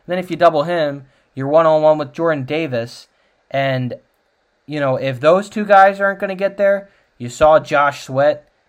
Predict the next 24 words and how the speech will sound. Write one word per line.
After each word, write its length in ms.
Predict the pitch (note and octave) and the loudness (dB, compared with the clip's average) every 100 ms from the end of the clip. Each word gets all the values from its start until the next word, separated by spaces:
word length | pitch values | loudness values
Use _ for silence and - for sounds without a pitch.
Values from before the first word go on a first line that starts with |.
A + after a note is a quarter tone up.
| _ _ _ _ | _ _ _ _
you 240 | B2 C3 | -10 -10
saw 400 | C3 D3 C#3 C3 | -2 2 4 2
Sweaty 380 | B2+ D3+ D3 C#3+ | -2 -4 -4 -4
J 240 | C3+ C#3+ | -6 -4
making 320 | C#3+ C#3 C#3 | -4 -8 -8
some 160 | C3 C3 | -10 -8
plays, 600 | D3+ C#3+ C#3+ C#3+ C#3 - _ _ _ | 2 2 2 -6 -12 -20 _ _ _
you 80 | B2+ | -2
saw 200 | D3+ C#3+ | 0 2
Brandon 380 | C3 C#3 C#3+ C3 | 0 -2 -2 -2
Graham 280 | C3+ C#3 | -2 -2
disrupting 520 | C#3 C3+ C#3+ C3 D3 C3+ | -4 -4 -4 -2 -8 -10
some 180 | C3+ | -12
things, 500 | C3 C#3 C3+ C3 - _ _ _ _ | -8 -6 -6 -10 -16 _ _ _ _
Fletcher 420 | _ C#3 C3+ C3+ | _ -2 -2 -8
Cox, 720 | - C#3 C3+ C3 - - - _ _ _ - | -2 0 0 -2 -12 -20 -20 _ _ _ -12
I 40 | |
mean, 160 | B2 A#2+ | -8 -6
he's 180 | B2+ C3+ | -6 -6
in 80 | |
his 160 | B2+ A#2 | -8 -8
thirteenth 540 | - C#3+ D3 C#3+ C3 | -4 -4 -4 -12 -12
season, 640 | C3 C#3 C#3 C#3 C#3 C3+ C3 _ _ _ | -10 -10 -8 -8 -8 -10 _ _ _ _
uh, 280 | A#2+ A#2+ A2 | -4 -2 -2